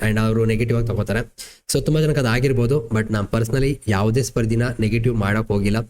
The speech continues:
And ನೆಗೆಟಿವ್ ಆಗಿ ಮಾಡ್ಲೇಬೇಕು ಅನ್ನೋದಾಗಿದ್ರೆ ತುಂಬಾ ವಿಷಯಗಳಿರ್ತು, ಮಾಡಕ್,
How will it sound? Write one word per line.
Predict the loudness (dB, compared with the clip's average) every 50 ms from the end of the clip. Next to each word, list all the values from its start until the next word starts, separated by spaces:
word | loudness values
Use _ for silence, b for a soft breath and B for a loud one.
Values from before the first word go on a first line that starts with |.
| B B B B B B
And | 0 0
ನೆಗೆಟಿವ್ | 2 2 2 2 0 0 0 0
ಆಗಿ | 0 0
ಮಾಡ್ಲೇಬೇಕು | 0 0 0 0 0 0 -2 0
ಅನ್ನೋದಾಗಿದ್ರೆ | 0 0 0 0 0 0 -2 -2
ತುಂಬಾ | -2 -2 0 0 0
ವಿಷಯಗಳಿರ್ತು, | 0 0 0 0 0 0 0 -2 -2 -2 -2 -2 -2 -6 _ _ _ -6
ಮಾಡಕ್, | -4 -2 0 0 0 -2 -2 -4